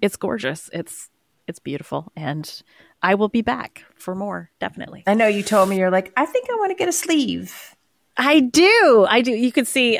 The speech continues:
Speaker 1: on, my family has a Christmas Eve tradition that we get stick-on tattoos and we put 'em on ourselves on Christmas Eve. So this is a stick-on that I got.
Speaker 2: Okay.
Speaker 1: Um, it,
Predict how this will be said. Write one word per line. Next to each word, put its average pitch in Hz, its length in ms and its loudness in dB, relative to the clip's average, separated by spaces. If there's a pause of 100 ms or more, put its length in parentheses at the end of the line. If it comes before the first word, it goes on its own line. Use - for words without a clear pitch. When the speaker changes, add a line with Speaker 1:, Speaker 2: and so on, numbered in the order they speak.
Speaker 1:
on, 190 380 -4 (760)
my 226 140 0
family 277 280 2
has 214 320 2
a 214 100 -4
Christmas 202 420 -2
Eve 190 180 2
tradition 185 580 0
that - 120 0
we 175 100 0
get 180 160 0
stick-on 180 460 0
tattoos 175 680 -2 (180)
and 175 120 -2
we 180 100 -4
put 190 200 0
'em 180 80 0
on 175 120 2
ourselves 170 640 0 (220)
on 180 140 0
Christmas 180 360 -8
Eve. 170 240 -8 (460)
So 214 320 -4
this 247 240 0
is 240 100 -8
a 202 60 -8
stick-on 160 580 -6
that 147 120 -6
I 143 80 -4
got. 151 320 -6 (200)
Speaker 2:
Okay. 330 280 0
Speaker 1:
Um, 349 80 -12 (100)
it, - 120 -16